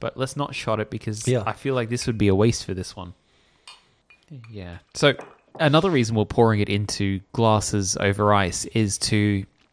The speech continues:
Speaker 1: give a bigger surface area for the aromas to come out.
Speaker 2: Mm. And, of course, the ice changes the consistency, changes the flavour,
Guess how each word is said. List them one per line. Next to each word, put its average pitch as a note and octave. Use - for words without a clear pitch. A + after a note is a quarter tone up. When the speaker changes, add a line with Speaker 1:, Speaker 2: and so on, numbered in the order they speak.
Speaker 1:
give B2
a A#2
bigger A2
surface A2+
area A#2+
for B2+
the G2+
aromas A2
to -
come G2
out. D#2+
Speaker 2:
Mm. G#2
And, D3+
of A#2
course, A#2
the A2+
ice G#2+
changes A2
the G#2+
consistency, G#2+
changes G#2
the -
flavour, G#2